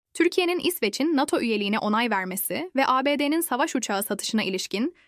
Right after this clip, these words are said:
kongreye tebligatta bulunması sonrasında jeopolitik risklerin arttığı gözlemleniyor. A B D'nin Ürdün'deki saldırıda İran'ı suçlaması ve Orta Doğu'daki gerginlik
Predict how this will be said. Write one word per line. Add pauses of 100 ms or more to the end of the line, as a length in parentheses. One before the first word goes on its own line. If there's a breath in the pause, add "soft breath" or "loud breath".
(160 soft breath)
kongreye
tebligatta
bulunması
sonrasında
jeopolitik
risklerin
arttığı
gözlemleniyor. (680)
A
B
D'nin
Ürdün'deki
saldırıda (100)
İran'ı
suçlaması (380)
ve
Orta
Doğu'daki
gerginlik